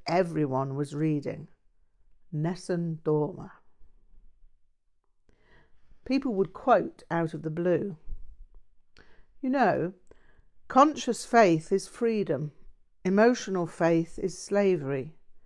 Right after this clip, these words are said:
mechanical faith is foolishness. Gurdjieff said that." Then someone else would say, "You have to be comfortable to be on your own.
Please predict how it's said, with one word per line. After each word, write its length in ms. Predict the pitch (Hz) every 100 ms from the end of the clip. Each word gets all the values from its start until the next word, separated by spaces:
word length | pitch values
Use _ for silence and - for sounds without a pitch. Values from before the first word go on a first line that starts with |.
| - - - - -
mechanical 760 | 196 - - 254 247 - 160
faith 540 | 151 - 147 156 160 -
is 200 | 175 160
foolishness. 960 | - 214 202 165 156 143 131 - - - - - - - - - - - -
Gurdjieff 680 | 214 220 170 - 160 -
said 320 | - - 175
that." 380 | - - - - - - - - - - _ _ - - _ _ _ _ _ -
Then 180 | 170
someone 340 | 160 190 170 165
else 320 | 165 156 -
would 120 | 151
say, 440 | - 151 151 156 - - - - - - _ _ _ _
"You 120 | 208
have 220 | 208 277 -
to 100 | -
be 100 | 240
comfortable 720 | - 262 247 - 165 160 160
to 140 | 190
be 180 | 175 190
on 160 | 180 180
your 160 | 175 -
own. 500 | 190 160 135 139